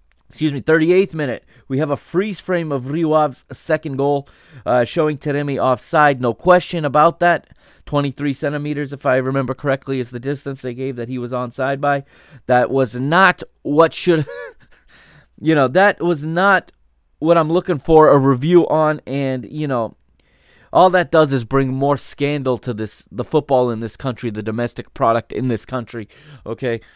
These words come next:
And the refereeing is just horrendous. And I know, you know, when you listen to, y-,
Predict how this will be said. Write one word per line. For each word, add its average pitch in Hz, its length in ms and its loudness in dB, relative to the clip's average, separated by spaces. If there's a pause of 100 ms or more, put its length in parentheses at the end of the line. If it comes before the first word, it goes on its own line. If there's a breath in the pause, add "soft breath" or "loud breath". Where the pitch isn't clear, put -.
(420 soft breath)
And 131 180 -2
the 123 60 4
refereeing 131 640 2
is 101 160 -12
just 135 320 -6
horrendous. 110 580 -2
And 113 100 -4
I 120 120 -2
know, 131 320 2
you 127 200 -2
know, 113 220 -6
when 131 200 -6
you 127 100 -2
listen 131 400 -4
to, 120 220 -6
y-, 113 260 -12